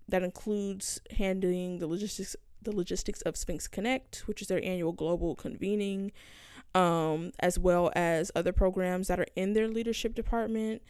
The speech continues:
That sounds like it probably includes Sphinx Lead. This does not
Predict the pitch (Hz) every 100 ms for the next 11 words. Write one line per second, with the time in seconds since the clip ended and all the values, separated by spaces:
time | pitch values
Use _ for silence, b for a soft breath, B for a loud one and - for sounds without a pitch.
0 | b - 254 349 277 165 - 220 233 240
1 | 233 - 233 - - 226 - 220 220 226
2 | 233 220 - 208 - 190 196 190 185 180